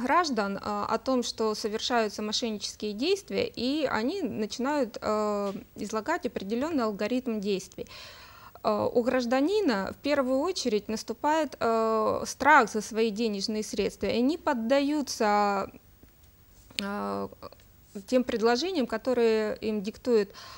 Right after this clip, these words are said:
мошенники, с тем, чтобы обезопасить собственные денежные средства. Но, как мы уже знаем, что это ни к чему положительному не приводит, и люди только теряют свои, э, денежные средства. А то, что граждане уже не доверяют сотрудникам полиции,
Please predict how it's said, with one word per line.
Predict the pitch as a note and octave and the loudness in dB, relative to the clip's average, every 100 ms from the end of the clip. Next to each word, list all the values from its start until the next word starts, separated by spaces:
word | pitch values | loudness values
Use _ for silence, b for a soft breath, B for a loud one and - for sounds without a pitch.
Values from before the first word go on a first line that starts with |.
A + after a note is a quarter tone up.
| B B | B B
мошенники, | A3 A#3 - F#4+ F4 A#3 A3 G#3+ | -2 2 2 0 2 2 4 4
с | - - | 2 -2
тем, | C4+ | 0
чтобы | D#4 - A3+ A#3 A#3 A3+ | 0 -2 -2 2 4 4
обезопасить | - G3+ A3+ B3+ C#4+ D#4+ B3+ - | 0 0 0 0 2 2 2 0
собственные | A3 G#3+ - A3 G#3+ G3+ | -2 -2 -4 -2 -2 0
денежные | A3+ G#3 F#3+ G#3+ G#3+ | 0 0 -2 -4 -4
средства. | - A3+ G3 - G3 | 0 0 0 -2 -6
Но, | G#3+ | -4
как | C4 B3+ | -4 0
мы | C4 B3+ | 2 2
уже | A#3+ B3+ | 0 -2
знаем, | C4+ D#4+ F4 | 0 0 0
что | A#3 - B3+ | -2 0 -2
это | C4+ A#3 | 0 -2
ни | A3+ | -2
к | - | -2
чему | A#3 B3+ C#4 A#3+ - | -2 0 2 0 -2
положительному | G#3+ G#3+ A3 C4 A#3 A3+ A3+ | -2 0 0 -2 -2 0 0
не | A3+ | -2
приводит, | - B3 C4+ E4+ A3+ A3 | -2 -4 0 0 0 -2
и | |
люди | B3+ C4+ A#3 | -4 -4 -2
только | C4 B3 A#3+ | -4 -4 -6
теряют | - B3+ C4 G3+ | -4 0 0 0
свои, | - F#3+ G3 F#3+ F#3+ B B B B | -4 -4 0 0 -4 B B B B
э, | - G3+ G3+ G3 | -2 0 2 0
денежные | G3+ A#3 G#3 A3+ A3 | 0 0 -2 -4 -4
средства. | A3+ G#3+ G3 - - | 0 0 -2 -6 -6
А | - | -4
то, | D#4 | -6
что | - C4 | -4 -2
граждане | C#4 D4 C4+ B3 A#3+ | 0 0 0 0 0
уже | A3+ A3+ C#4 C4+ - | -2 0 2 2 2
не | A3+ A#3+ A#3 | 2 2 0
доверяют | G#3 A3+ A#3 C4 B3+ B3 | -2 -2 0 2 2 0
сотрудникам | A3+ B3 A#3 A3+ A3+ | -2 0 0 -2 -4
полиции, | - A#3+ F4+ G4+ C4 G#3+ | -2 0 0 0 0 0